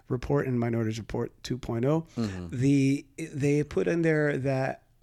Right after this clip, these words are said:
Speaker 1: I put a video up showing how farmers lost their businesses because of laws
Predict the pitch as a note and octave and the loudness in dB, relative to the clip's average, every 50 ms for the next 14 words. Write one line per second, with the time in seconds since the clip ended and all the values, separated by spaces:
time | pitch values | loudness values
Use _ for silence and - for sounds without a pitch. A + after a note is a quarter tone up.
0 | _ _ _ _ _ _ _ _ _ - C#3+ D#3 D#3+ - - F#3+ F#3 D3 C3+ D3+ | _ _ _ _ _ _ _ _ _ -2 0 0 0 4 4 4 4 4 4 4
1 | D#3+ F3 E3 D3 C3 C3 C3 - - - - D3 C#3+ C#3+ C#3+ C#3 - - C#3+ B2+ | 6 6 6 6 6 4 2 0 -2 -2 -2 0 0 0 -2 -2 -4 -2 -2 -2
2 | A#2 - - - D3 D3 D3+ D#3 D3+ C#3+ C3 C3+ C#3 C#3 C3 - - C#3+ B2 A2+ | -4 -4 -2 0 2 2 4 2 2 0 0 -2 -2 -2 -2 -2 -2 -4 -2 -2
3 | A#2 C3+ C3+ B2+ C3 B2 - - B2 B2 - - C#3 - - C3+ B2+ B2 B2 A#2+ | -2 -4 -4 -4 -6 -8 -8 -8 -8 -8 -4 -4 -4 -2 0 0 0 0 0 -2
4 | C#3 C3+ A#2 A#2 A#2 A#2+ C3 C3+ C#3+ D3 D3+ C#3+ | -2 -4 -4 -4 -2 0 0 2 2 0 -2 -4